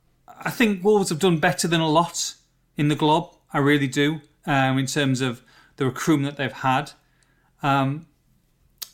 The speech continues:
and I would say that I can move that up to almost like a B minus potentially, but I can also move that down to, like, a D plus, depending on how these signings work out. There's no guarantees, is there?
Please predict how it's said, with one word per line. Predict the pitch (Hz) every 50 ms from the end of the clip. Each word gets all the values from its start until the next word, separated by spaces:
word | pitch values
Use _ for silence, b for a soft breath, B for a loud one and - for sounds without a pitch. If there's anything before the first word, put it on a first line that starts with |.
| _ _
and | 156 151 170
I | 170 170
would | 170 180
say | 180 - 208 208
that | 185 147
I | 139 139
can | 139 - 147 143
move | 151 156 139
that | 147 139 147
up | 151 180 175
to | - - 156
almost | 151 143 143 143 135 -
like | 151 -
a | 147 123
B | 117 156 156 143
minus | 143 143 143 147 156 156 147 135 -
potentially, | - 147 131 - 139 135 139 131 - 135 123 120 117 B B B B B B B -
but | 196 175
I | 170
can | 139 175 190
also | 190 190 - - 165
move | 156 156 160 160 156 139 151
that | 151 151 147 127
down | 143 139 147 147 147 135
to, | - 156
like, | 139 123 - 139
a |
D | 123 120 - 143 135 127
plus, | 123 - - 143 139 - -
depending | - - - 135 135 127 127 123 123
on | 117 107
how | 117 123 120
these | 123 120 117 - -
signings | 131 117 117 120 117 107
work | 113 117 117 110 - -
out. | 120 113 127 135
There's | 127 123
no | 143 139 135
guarantees, | 131 139 127 127 127 117 - 139 123 110 117
is | 110 -
there? | - 117 117